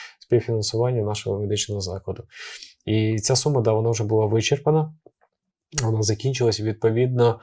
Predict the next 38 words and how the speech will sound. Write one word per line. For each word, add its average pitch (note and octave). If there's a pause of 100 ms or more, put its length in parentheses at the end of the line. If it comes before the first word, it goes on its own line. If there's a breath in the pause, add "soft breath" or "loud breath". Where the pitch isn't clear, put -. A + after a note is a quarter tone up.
(340 loud breath)
а, G#2+
на A2+
той A#2+
час, C3+
е, A2
на A2
серпень A2
місяць, B2+
е, G#2
коштів, -
які A2
отримала A2
лікарня G#2+
від G2
Н G#2+
С G#2+
З A2
У, B2
було, A2+ (460 loud breath)
е, G#2
замало G#2+
для G#2+
того, A2
щоб -
заплатити A2
в G#2
ту, G#2+
в -
тій A#2+
мірі, A#2
в A2
тому G#2+
обсязі, G#2
е, G#2
скільки, - (760 loud breath)
м, F#2+
мабуть, A2
скільки, G#2+